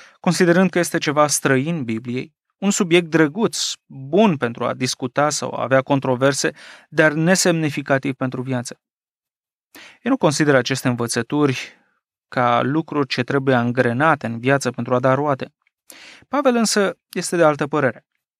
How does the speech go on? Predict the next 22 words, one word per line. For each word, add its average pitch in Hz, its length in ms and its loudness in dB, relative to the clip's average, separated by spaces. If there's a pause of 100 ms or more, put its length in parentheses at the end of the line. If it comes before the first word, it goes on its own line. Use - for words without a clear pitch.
(380)
Tema 262 220 4
acestui 190 340 2
capitol, 139 420 -2
cu - 140 -18
numărul 123 380 -6
trei 147 240 2
din 123 140 -4
prima 190 300 -2
epistolă 131 400 -6
către 120 280 -6
tesaloniceni, 123 800 -4 (540)
este 175 400 -2
aceea 135 580 0
că 139 120 -4
venirea 143 560 0
Domnului 131 360 -4
Hristos 156 400 -2 (280)
este 190 260 2
o 196 100 6
nădejde 156 760 -2 (100)
care 165 320 -6
curățește. 160 880 -8